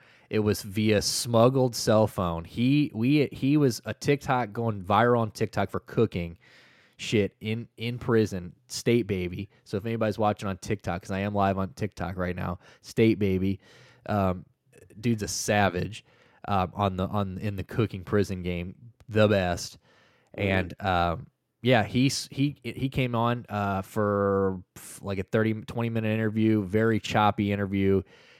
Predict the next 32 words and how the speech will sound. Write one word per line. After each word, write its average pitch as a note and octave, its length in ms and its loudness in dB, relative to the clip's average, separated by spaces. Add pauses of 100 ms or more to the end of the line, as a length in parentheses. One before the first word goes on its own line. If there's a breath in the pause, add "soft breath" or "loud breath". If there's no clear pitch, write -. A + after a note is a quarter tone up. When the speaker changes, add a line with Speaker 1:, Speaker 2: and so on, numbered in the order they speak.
(100)
Speaker 1:
kept - 200 -2
cutting G2 320 0
out. F#2 340 2 (280)
I G#2+ 40 -4
mean, G#2 160 -2
but G#2 120 2
he's A2 100 2
literally B2 320 6
on G#2 100 2
a F#2+ 40 0
smuggled F#2+ 540 -2
cell F2+ 260 -2
phone, E2+ 340 -14 (140)
you G2+ 100 -10
know, D2 240 -12
so C#2+ 320 -6 (100)
it C3 120 2
was C#3 140 2
cool. F#2 340 -2
And A2+ 100 -2
he A2 80 0
had G#2+ 120 2
his F#2 100 -4
face G2 320 -2
covered F#2 320 -8
up. D#2 180 -12 (140)
Speaker 2:
He G2 120 -14
was F#2+ 140 -10
wearing G2 160 -4
his F2+ 100 -10
little F#2 180 -4
balaclava. F#2+ 800 2